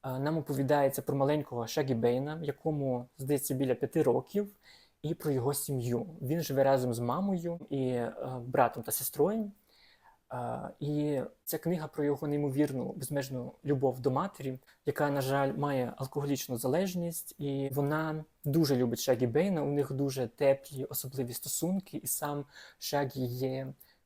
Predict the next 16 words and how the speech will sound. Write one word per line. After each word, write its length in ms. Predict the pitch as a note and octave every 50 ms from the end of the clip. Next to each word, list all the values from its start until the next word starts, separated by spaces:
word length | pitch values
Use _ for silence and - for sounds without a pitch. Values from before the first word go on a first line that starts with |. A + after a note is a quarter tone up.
| _ _ _ -
дуже 340 | B2 - D3+ D#3 C#3+ D3 D3
скромним 680 | - - - - D3 D3 D3 D3+ C#3+ C3 B2+ B2 B2 -
і 60 | C#3+
дуже 200 | C3+ D3 C3+ C#3
милим 280 | C3+ C3 C#3 C3 A#2 A2+
хлопчиком, 640 | - - C#3+ F#3+ G3 - - - - - A2+ A#2 -
який, 580 | C3+ B2+ - - - D#3+ D#3 D#3 D3 - - -
е, 180 | C#3 C#3 C#3 C3+
не 120 | C3+ C#3+
може 300 | C#3+ C#3+ D3 C#3 B2+ C3
знайти 460 | B2 C3 C3 B2+ - - D3 C3+ B2+ A#2+
спільну 360 | - - - D#3+ D3 C#3 C#3
мову 280 | C#3 C#3 C#3 C3+ B2 A#2+
зі 80 | C3+
своїми 380 | C3+ - - D3 C#3 C#3+ B2+ B2+ -
однолітками. 680 | - A#2+ C3+ E3 G3 G3+ E3+ - - - B2 A#2 A#2+